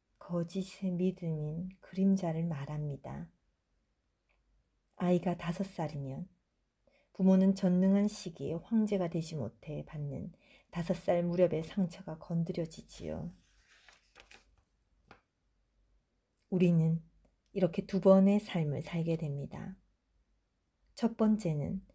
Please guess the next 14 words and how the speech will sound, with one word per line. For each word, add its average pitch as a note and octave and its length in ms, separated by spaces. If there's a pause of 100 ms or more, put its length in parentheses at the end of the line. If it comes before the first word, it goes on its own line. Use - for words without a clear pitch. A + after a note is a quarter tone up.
(160)
부모가 F#3 440
길러준 F3 600
삶이고 C#3+ 760 (1000)
두 - 100
번째는 D#3+ 520
아이를 E3 380
키우면서 D#3 680
재양육되는 D#3+ 960
삶이지요. D3+ 840 (1800)
재양육되는 G3 1000
삶은 D#3 640 (100)
진실을 F#3 480
찾아가는 E3+ 600
과정입니다. D#3 1000